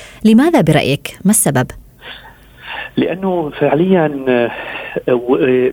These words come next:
Speaker 2: من، من الخطورة، يعني ما، ما هو خطير بهذا الإطار هو عندما نربط الشخص بخطأه، أي أن يصبح الشخص هو الخطأ. وبتعرفي نحن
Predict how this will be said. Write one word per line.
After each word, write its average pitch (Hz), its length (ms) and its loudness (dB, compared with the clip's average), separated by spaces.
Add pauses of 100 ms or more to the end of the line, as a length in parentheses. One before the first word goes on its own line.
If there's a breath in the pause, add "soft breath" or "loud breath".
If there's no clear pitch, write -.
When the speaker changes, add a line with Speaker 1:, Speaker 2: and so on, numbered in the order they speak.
Speaker 2:
من، 127 280 -2
من 131 140 0
الخطورة، 135 680 -2
يعني 117 460 -6
ما، 131 200 -4
ما 120 80 -4
هو 156 200 2
خطير 208 440 -2
بهذا 117 260 -4
الإطار 127 400 -4
هو 139 200 -4
عندما 120 460 -2
نربط 135 500 -4
الشخص 123 480 -4 (420 loud breath)
بخطأه، 151 500 -4 (380 loud breath)
أي 185 180 -2
أن 156 140 -2
يصبح - 360 -6
الشخص - 440 -6
هو 196 120 0
الخطأ. - 400 -6 (640 loud breath)
وبتعرفي 147 500 -2
نحن 139 260 -2